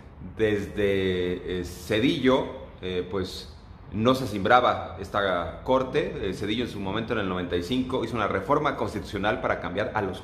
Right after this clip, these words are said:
once ministros. Para dos mil veintiuno, López Obrador habrá sugerido ya a cuatro ministros. Eh, prácticamente, eh, pues, eh, la mitad de esta corte, que está compuesta por once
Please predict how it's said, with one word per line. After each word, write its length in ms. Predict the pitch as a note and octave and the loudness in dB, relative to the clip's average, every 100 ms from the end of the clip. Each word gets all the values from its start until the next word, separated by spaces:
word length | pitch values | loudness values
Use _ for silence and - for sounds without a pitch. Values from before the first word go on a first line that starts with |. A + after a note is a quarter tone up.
| - | -2
once 480 | C3+ D3 - G#2+ - - - - - | 0 0 0 -4 -4 -12 -16 -16 -6
ministros. 800 | G#2 G2+ G2 G2 A2 C#3+ - - - - - - - - | -2 0 -2 -2 0 0 -4 -10 -16 -18 -20 -20 -20 0
Para 180 | A2 A2 | 4 6
dos 160 | A2 A#2 | 6 2
mil 120 | F3+ | 0
veintiuno, 540 | E3+ C#3 E3 E3 - - | -2 -2 0 0 -2 -4
López 320 | B2 C3 D3+ | 0 0 0
Obrador 400 | B2+ G#2+ A#2+ B2 - | 0 2 2 2 0
habrá 460 | G2+ G#2+ A#2 - | 2 4 4 2
sugerido 480 | - F2 F#2+ A2+ A2 | -6 -4 -2 0 0
ya 400 | G#2+ A2+ - - | 2 0 -2 -4
a 180 | G2 F2+ | -4 0
cuatro 500 | A#2 A2 A2 A2 - | 2 2 2 -2 -2
ministros. 720 | F#2+ F#2 F2 - F2 E2+ - - - - - - | -4 -2 -2 -6 -6 -8 -8 -16 -18 -18 -16 -4
Eh, 160 | F2+ | -4
prácticamente, 1120 | - G#2 - F#2 F#2+ F#2 G2+ - G#2 F2 - - - - | 0 0 0 -2 0 0 -2 0 2 2 -2 -12 -16 -8
eh, 140 | E2+ | -4
pues, 380 | F2 F#2 - - | -4 -4 -6 -4
eh, 320 | F#2 F2+ F2 F2+ | -2 0 -2 0
la 160 | F#2+ | 2
mitad 520 | F#2 F#2 A2+ G#2+ G#2+ - - - - - F2+ | 2 0 4 4 4 -8 -12 -16 -18 -12 -4
de 680 | F2+ F2 E2 E2 E2 - | 0 0 -2 -4 -6 -6
esta 320 | G2 - F#2+ | -6 0 0
corte, 340 | G2+ A#2+ C#3+ A#2+ | 4 2 2 -6
que 80 | - | -6
está 220 | - F#2+ | -6 -4
compuesta 460 | F2+ G2 F#2 G2 | -4 -4 -4 -4
por 200 | - G2 - | -4 -6 -2
once 440 | G#2 F#2 G2+ | -2 -2 -2